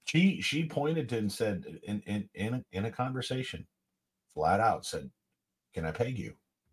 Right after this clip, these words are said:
And he said, "No, no, because when we leave, ain't no fucking way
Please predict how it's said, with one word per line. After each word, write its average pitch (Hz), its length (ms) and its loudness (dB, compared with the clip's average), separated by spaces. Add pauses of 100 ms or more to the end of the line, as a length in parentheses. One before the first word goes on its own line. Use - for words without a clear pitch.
(1040)
And 101 100 4
he 117 100 6
said, 90 460 4
"No, - 360 4 (600)
no, 139 280 2 (380)
because 113 260 6
when 147 160 12
we 147 100 10
leave, 143 560 10
ain't 123 220 8
no 120 300 12
fucking 170 580 4
way 95 520 8